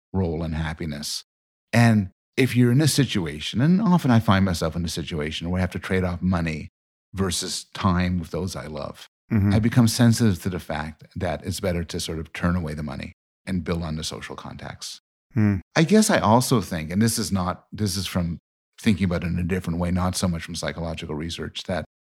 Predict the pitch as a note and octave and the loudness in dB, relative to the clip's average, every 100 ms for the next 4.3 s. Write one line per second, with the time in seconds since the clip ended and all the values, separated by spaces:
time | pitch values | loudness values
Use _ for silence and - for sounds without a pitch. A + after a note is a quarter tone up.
0 | _ - G#2+ G#2+ G#2 - A#2+ A#2+ A#2+ G2 | _ 0 6 6 4 2 6 6 6 0
1 | - F2+ G2 F#2 F2 E2 D#2+ E2+ E2 D2 | 2 2 2 2 0 -4 -6 -4 -4 -4
2 | D2 E2 C#2+ D#2 - - _ _ _ F#2+ | -4 -6 -8 -8 -10 -14 _ _ _ 0
3 | F#2+ - A#2 F#2+ E2 - G2 - A2+ A2 | 0 2 2 2 -2 -2 -2 2 4 4
4 | G2+ F#2 F2 | 4 0 -2